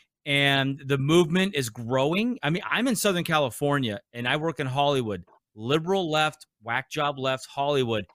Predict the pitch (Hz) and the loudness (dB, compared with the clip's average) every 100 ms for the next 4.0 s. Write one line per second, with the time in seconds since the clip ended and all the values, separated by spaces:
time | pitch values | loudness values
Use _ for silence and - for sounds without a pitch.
0 | _ _ _ _ _ - 135 139 170 160 | _ _ _ _ _ -8 -4 0 2 2
1 | 185 202 139 156 208 143 117 104 98 98 | 4 4 4 2 2 2 0 -2 -4 -6
2 | 85 78 - _ _ _ _ - 143 220 | -8 -12 -18 _ _ _ _ -12 -4 -2
3 | - 208 185 170 143 117 156 165 - 139 | 0 -4 -2 -6 -4 -4 -4 -4 -8 -8